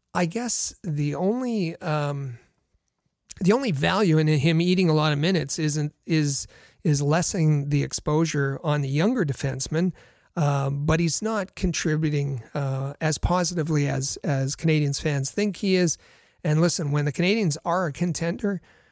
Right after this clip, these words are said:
Mike Matheson is not gonna be on your top pairing. He's not gonna be on your second pairing,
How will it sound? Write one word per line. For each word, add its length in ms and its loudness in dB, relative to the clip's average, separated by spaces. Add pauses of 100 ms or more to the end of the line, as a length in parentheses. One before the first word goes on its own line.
(240)
Mike 240 2
Matheson 720 0
is 300 0
not 340 2
gonna 220 2
be 360 2
on 220 2
your 100 0
top 300 -4
pairing. 280 2
He's 280 -4
not 240 2
gonna 160 2
be 140 4
on 100 2
your 100 -2
second 380 -4
pairing, 320 2